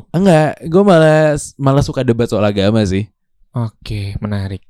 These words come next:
Speaker 1: Iya, jadi gue nggak, nggak bilang gue malah menjauh, kagak, mendekatkan. Karena gue jadi harus banyak belajar. Misalnya dia bilang,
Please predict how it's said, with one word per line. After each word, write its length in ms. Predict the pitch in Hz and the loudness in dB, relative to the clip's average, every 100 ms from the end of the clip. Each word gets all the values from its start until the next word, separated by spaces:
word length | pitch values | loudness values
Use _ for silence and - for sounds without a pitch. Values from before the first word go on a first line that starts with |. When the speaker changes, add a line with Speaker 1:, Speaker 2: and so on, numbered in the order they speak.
| - | -12
Speaker 1:
Iya, 400 | 101 101 87 85 | -6 -4 -4 -4
jadi 220 | 92 123 | 2 2
gue 160 | 160 208 | 4 4
nggak, 180 | 185 - | 2 0
nggak 220 | 135 131 120 | 0 0 0
bilang 480 | 127 120 117 117 117 | 2 4 4 2 4
gue 340 | 113 120 113 113 113 - | 4 6 4 2 -2 -4
malah 720 | 113 107 101 101 98 101 98 - - _ | -2 0 0 0 0 -2 -6 -10 -20 _
menjauh, 560 | - 110 107 95 135 160 | -4 0 0 2 2 2
kagak, 580 | 123 92 85 101 165 - | 0 -2 -4 0 0 2
mendekatkan. 680 | 151 127 123 117 185 175 - _ _ | 0 0 0 0 0 -2 -4 _ _
Karena 180 | - 156 | -4 -2
gue 120 | 175 | 2
jadi 120 | 165 147 | 2 4
harus 120 | 135 | 6
banyak 200 | 123 120 | 6 4
belajar. 880 | 120 104 101 110 107 107 107 107 - _ _ | 2 2 4 6 6 4 2 0 -4 _ _
Misalnya 380 | 117 120 156 185 | 2 4 6 6
dia 220 | 190 196 214 | 6 6 6
bilang, 400 | 175 175 185 214 | 4 4 4 4